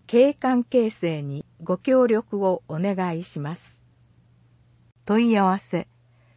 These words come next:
都市計画課、電話市役所内線二五七二。要教科用図書展示会、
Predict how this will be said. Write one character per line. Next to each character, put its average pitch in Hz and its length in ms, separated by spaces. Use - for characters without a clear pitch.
都 196 120
市 269 240
計 226 260
画 214 220
課、 165 220
電 214 340
話 202 260
市 - 180
役 202 240
所 - 320
内 208 260
線 170 480
二 240 320
五 208 300
七 156 300
二。 156 360
要 247 300
教 220 340
科 190 180
用 160 400
図 196 120
書 269 200
展 214 320
示 196 160
会、 135 320